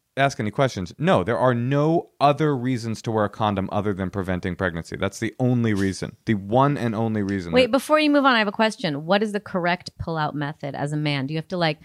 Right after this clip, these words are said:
Speaker 2: as soon as you feel the orgasm, do you have to immediately take your penis out and then start stroking it furiously?
Speaker 1: Yeah, that's what it said on the Planned Parenthood site.
Speaker 2: <laughs>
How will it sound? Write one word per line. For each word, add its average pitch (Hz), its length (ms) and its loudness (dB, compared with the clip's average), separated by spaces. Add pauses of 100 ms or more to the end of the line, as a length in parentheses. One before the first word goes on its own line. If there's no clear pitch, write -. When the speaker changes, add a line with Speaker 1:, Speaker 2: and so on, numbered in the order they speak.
(300)
Speaker 2:
as 190 140 -4
soon 254 220 4
as 226 100 2
you 220 100 -2
feel 233 400 2
the 254 120 2
orgasm, 254 500 4
do 202 60 2
you 196 40 6
have 180 100 2
to 190 100 2
immediately 202 800 0
take 214 360 0
your 196 120 -4
penis 190 480 -6
out 175 260 6
and 175 160 -2
then 175 140 0
start - 260 -2
stroking 175 540 0
it - 100 -8
furiously? 180 880 -4
Speaker 1:
Yeah, 151 200 6
that's 139 340 2
what 131 180 4
it 131 80 0
said 131 200 0
on 113 80 0
the 107 60 2
Planned 113 280 2
Parenthood 101 460 0
site. - 300 -2
Speaker 2:
<laughs> - 40 -10